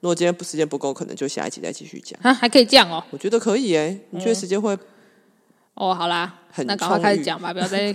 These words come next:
Speaker 1: <laughs>
Speaker 2: 不要再废话了。
Speaker 1: 好，我们大概准备了五项啦，好，
Speaker 2: 嗯。
Speaker 1: 然后
Speaker 2: 就差不多是我们搬家到现在用的东西里面，就是觉得还不错的。
Speaker 1: 从搬家到现在吗？
Speaker 2: 对啊。
Speaker 1: 那这样我们很多都没写欸。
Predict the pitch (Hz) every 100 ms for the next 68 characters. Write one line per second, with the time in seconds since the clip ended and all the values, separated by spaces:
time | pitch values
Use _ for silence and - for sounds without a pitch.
0 | - - 180 196 202 175 185 165 185 147
1 | 160 190 202 185 180 131 160 139 87 110
2 | - 107 - - - 220 190 139 151 175
3 | 202 190 185 175 170 160 156 151 151 165
4 | - - 247 226 240 233 226 226 247 220
5 | 185 180 180 180 185 _ - 220 247 226
6 | 214 220 220 208 208 220 196 190 170 170
7 | - _ _ - 208 175 165 175 185 175
8 | 175 165 220 - 220 - _ _ _ _
9 | _ - 214 220 208 202 160 175 180 185
10 | 220 _ _ _ _ _ - _ _ -
11 | - 202 202 233 170 160 - _ _ _
12 | _ _ _ _ _ _ _ - 170 175
13 | 202 214 196 185 190 175 165 151 131 -
14 | - - 202 226 277 285 285 294 - 214
15 | 208 196 160 135 143 143 135 127 - -
16 | - -